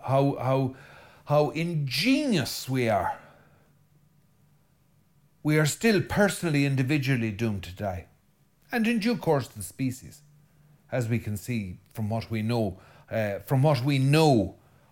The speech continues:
of, uh, of paleontology and from, from paleontology and history and all the rest.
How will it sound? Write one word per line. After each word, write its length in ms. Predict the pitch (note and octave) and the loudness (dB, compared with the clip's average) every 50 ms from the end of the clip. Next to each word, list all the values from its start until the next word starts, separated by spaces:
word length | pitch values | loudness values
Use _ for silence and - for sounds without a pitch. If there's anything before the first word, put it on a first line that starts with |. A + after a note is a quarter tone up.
| _ - | _ -8
of, 500 | - G2+ A2 G#2+ G2+ G#2 G2 F#2+ F2+ F2 | -4 -2 0 2 2 0 -2 -4 -6 -4
uh, 460 | A2 G#2 G2+ G2 F#2+ F#2+ F#2+ F2+ - - - | -2 0 0 0 0 0 -2 -2 -4 -8 -8
of 640 | - F2+ G#2+ G#2 G2 F#2+ F2+ F2+ - - - - _ _ _ _ _ - | -8 -6 -6 -6 -6 -8 -10 -12 -14 -16 -18 -20 _ _ _ _ _ -8
paleontology 1200 | - A2 G#2 G#2 G#2+ G2+ G2+ G2+ G#2 - - A2+ G#2+ G2+ G2+ F#2+ F2+ F#2 G2+ G2 F#2+ F#2+ F#2+ F#2 | -4 -2 0 0 0 -2 -2 -4 -6 -4 -4 -2 -2 -2 -4 -6 -8 -8 -8 -8 -8 -8 -8 -8
and 260 | F#2 F2+ E2+ E2+ E2+ - _ _ _ _ _ _ | -8 -10 -12 -14 -16 -20 _ _ _ _ _ _
from, 260 | - C3+ C3+ B2+ - - - _ | -4 -2 -2 -2 -4 -8 -8 _
from 280 | - D#3+ C#3+ C3 A#2+ A2 | 0 2 2 2 2 0
paleontology 960 | A2+ A2 G2+ F#2+ F#2 F2+ F2+ F2 F2 F#2 F#2 F2 F2 F2 E2 - D#2+ D#2 D#2 | 0 0 -2 -2 -4 -6 -6 -8 -8 -8 -10 -10 -10 -12 -14 -16 -18 -18 -16
and 160 | D2+ D2+ E2 - | -18 -18 -18 -18
history 400 | - F#2+ - - - - F#2 F#2 | -18 -18 -18 -18 -16 -16 -14 -14
and 100 | F2+ F#2 | -12 -12
all 140 | F2+ E2+ D#2 | -12 -14 -14
the 160 | D2 - D2+ | -16 -18 -18
rest. 300 | D2+ D2+ - - - | -18 -18 -20 -20 -20